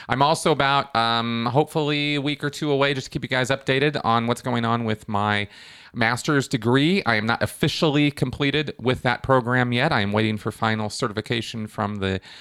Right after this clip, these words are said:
uh, sort of overseer board there at Salford University. So that is supposed to happen, I'm told. It had gotten delayed and delayed again, but I am told it's supposed to happen this next week.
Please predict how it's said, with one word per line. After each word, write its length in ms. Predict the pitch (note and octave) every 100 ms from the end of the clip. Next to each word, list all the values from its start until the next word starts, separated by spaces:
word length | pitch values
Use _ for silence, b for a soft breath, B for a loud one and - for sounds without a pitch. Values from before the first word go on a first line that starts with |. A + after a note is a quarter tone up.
| B B
uh, 240 | - F#2+ F#2+
sort 240 | - B2
of 120 | G2 A2
overseer 760 | C3+ B2+ C3 - C#3 C3 C3
board 580 | G#2 A2+ B2 C#3+ D3+ D#3
there 380 | A#2 B2 B2 D3
at 80 | -
Salford 400 | - A2+ - A#2
University. 560 | A2 G#2 G#2+ A2 C3 D3+
So 160 | -
that 180 | A2 C#3+
is 140 | D#3
supposed 520 | - - F#3 G#3+ - -
to 100 | E3+
happen, 480 | E3 D#3+ D#3 - F2+
I'm 180 | F2 F2
told. 380 | G2+ E2 E2 F#2+ B B
It 80 | -
had 100 | A#2
gotten 280 | A#2+ D3+ E3+
delayed 500 | F3 D3+ D3+ D#3 D#3
and 120 | C#3
delayed 320 | B2 B2 C#3
again, 460 | C#3 B2 A#2+ E2+ F#2
but 100 | G2+
I 100 | G2+
am 140 | G#2+
told 240 | G#2 B2 A#2+
it's 120 | A2+
supposed 280 | - A#2+ -
to 140 | A#2
happen 360 | A2 A#2 A#2 G#2+
this 180 | G#2 -
next 300 | G2+ - -
week. 240 | F3 -